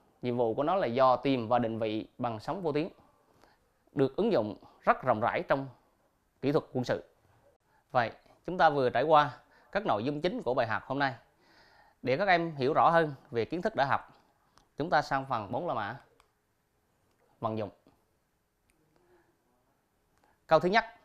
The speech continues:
trong sơ đồ khối của một máy phát sóng vô tuyến không có bộ phận nào dưới đây?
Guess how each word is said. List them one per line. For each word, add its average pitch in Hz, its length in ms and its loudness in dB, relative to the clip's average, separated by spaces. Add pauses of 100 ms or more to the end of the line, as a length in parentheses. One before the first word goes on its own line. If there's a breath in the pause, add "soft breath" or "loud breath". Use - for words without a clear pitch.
(720 soft breath)
trong 185 220 6
sơ 180 300 4
đồ 139 160 2
khối 208 340 0 (460)
của 131 140 0
một 151 180 -4
máy 165 180 2
phát 220 220 -4
sóng 208 260 -2
vô 165 200 0
tuyến 180 260 -4 (160)
không 160 260 -4
có 196 80 -2
bộ 117 160 -2
phận 110 200 -6
nào 113 160 -2
dưới 147 120 -6
đây? 147 200 2